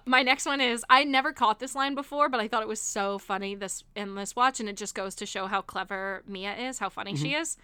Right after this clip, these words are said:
Speaker 1: When she's leaving the room after, um, after being mad at her mom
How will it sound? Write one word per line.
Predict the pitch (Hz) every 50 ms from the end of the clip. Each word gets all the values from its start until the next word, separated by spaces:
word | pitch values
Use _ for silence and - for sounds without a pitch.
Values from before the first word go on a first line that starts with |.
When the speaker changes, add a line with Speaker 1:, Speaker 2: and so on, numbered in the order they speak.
| - - - - - - - - - - - _ -
Speaker 1:
When | 240 269 262 254 254
she's | - - 254 226
leaving | 226 220 233 220 240 233
the | 226 208
room | 214 208 208 202
after, | 202 - - 202 190 202 - -
um, | 208 202 202 202 185 190 185 190 - - - -
after | 214 208 - 214
being | 202 208 196 196
mad | 196 185 196 196
at | 196 -
her | 196 202
mom | 190 185 185 185 185 190 196 196